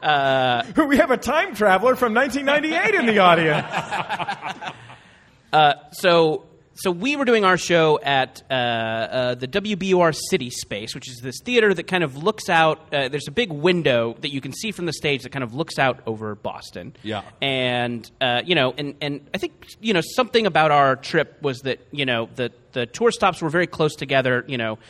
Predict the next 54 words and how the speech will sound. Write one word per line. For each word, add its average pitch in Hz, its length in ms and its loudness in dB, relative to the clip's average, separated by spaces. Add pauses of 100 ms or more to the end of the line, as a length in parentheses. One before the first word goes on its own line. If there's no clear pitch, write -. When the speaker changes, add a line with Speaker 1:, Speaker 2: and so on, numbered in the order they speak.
(100)
Speaker 1:
so 135 320 2
we 139 180 -2
didn't 180 220 0
really 156 160 2
get 143 140 -4
to, 147 80 -6
like, 127 200 0
spend 147 380 -4
time 131 500 0
in 120 140 -8
the 127 80 -6
cities, 277 400 -2
so 247 100 2
I 233 80 2
didn't 226 220 0
really 156 240 2
feel 143 240 -2
like 131 120 0
I 131 100 0
got 127 280 -4
to 139 100 -14
know 120 120 -2
the 123 100 -6
cities, 113 420 -6
except 208 280 -4
for 160 180 0 (320)
in 160 140 -2
Boston, 208 420 2
something 175 240 -2
very 147 160 0
special 131 380 -6
happened 117 420 -8
that - 80 -12
really 151 220 -4
made 131 260 -4
me 123 140 -8
feel 120 340 -10
like 107 380 -10
Speaker 3:
Oh, 101 140 -10
no. 92 240 -14
Speaker 1:
I 127 140 -2
got 131 380 -2
to 139 100 -10
know 123 160 -4
the 113 120 -10
city. 113 420 -10 (840)
And 175 140 -4
I 220 60 0
gotta 254 220 2
have 220 200 2
a 185 60 0
Speaker 3:
Yeah. 110 80 -4
Speaker 1:
Boston 151 460 0
moment. 113 320 -12